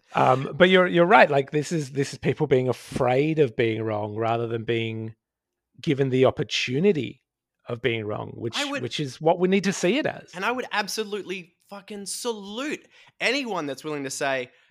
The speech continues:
Speaker 2: "Oh, yeah, I've done the research," or, "I'm now willing to listen to the scientific research. And yeah, I, I do see now that this is, this is the roadmap out of this situation." Like, I
Speaker 1: Yep.
Speaker 2: would, I would never be like, "Ah, I fucking told you so."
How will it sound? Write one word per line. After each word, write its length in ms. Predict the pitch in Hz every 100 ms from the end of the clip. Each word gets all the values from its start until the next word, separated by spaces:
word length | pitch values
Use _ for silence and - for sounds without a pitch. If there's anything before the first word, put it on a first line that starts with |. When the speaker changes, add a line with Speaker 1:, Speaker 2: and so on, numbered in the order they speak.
| _
Speaker 2:
"Oh, 260 | - 147 139
yeah, 380 | 120 151 147 135
I've 180 | 135 131
done 420 | 151 147 143 143
the 100 | 131
research," 400 | 127 127 135 123 -
or, 280 | 143 143 -
"I'm 260 | 131 131 135
now 180 | 131 131
willing 200 | 131 127
to 100 | 127
listen 260 | 123 131
to 120 | - 113
the 60 |
scientific 560 | 113 117 117 113 113 110
research. 420 | 104 110 117 113
And 140 | 120 117 _ -
yeah, 320 | 165 208 139 110 -
I, 100 | 82 -
I 100 | 139
do 200 | 156 151
see 200 | - 139
now 200 | 131 131
that 120 | 113
this 160 | 123 123
is, 160 | 117 -
this 200 | 123 123
is 140 | 120
the 100 | -
roadmap 460 | 110 113 104 107 113
out 160 | 110
of 80 | 113
this 380 | 104 - - - _
situation." 800 | - 113 98 110 110 104 - 92 _ _ -
Like, 180 | 196 196
I 60 | 220
Speaker 1:
Yep. 60 | 240
Speaker 2:
would, 100 | - _ - -
I 100 | 220
would 180 | 240 220
never 560 | 240 254 262 269 226
be 140 | 185 170
like, 160 | 139
"Ah, 200 | 160 277
I 20 | 277
fucking 340 | - 247 262
told 280 | - 226 208
you 80 | 156
so." 160 | -